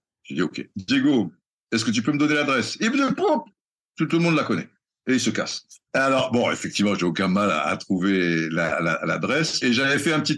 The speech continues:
effort. Normalement, je suis toujours habillé, habillé comme l'as de pique, quoi. Mais si, c'est pas parce que c'est Maradona, mais si tu vas chez, chez quelqu'un,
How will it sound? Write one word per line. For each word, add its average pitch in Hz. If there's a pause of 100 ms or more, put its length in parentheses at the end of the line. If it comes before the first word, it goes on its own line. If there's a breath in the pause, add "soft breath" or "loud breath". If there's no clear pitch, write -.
effort. 156
Normalement, 104
je -
suis -
toujours 85
habillé, 85
habillé 78
comme 76
l'as 78
de 95
pique, 151
quoi. 92 (220 loud breath)
Mais 90
si, 127
c'est -
pas 117
parce 104
que -
c'est 107
Maradona, 113
mais 92
si 110
tu 113
vas 104
chez, -
chez -
quelqu'un, 107